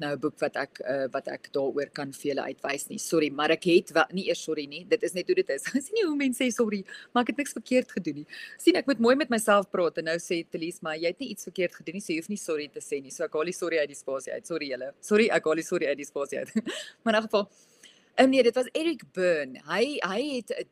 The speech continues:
T A ontwikkel. Dis transactional analysis in sielkunde.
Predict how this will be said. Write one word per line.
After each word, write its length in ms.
T 360
A 80
ontwikkel. 640
Dis 160
transactional 1000
analysis 960
in 140
sielkunde. 520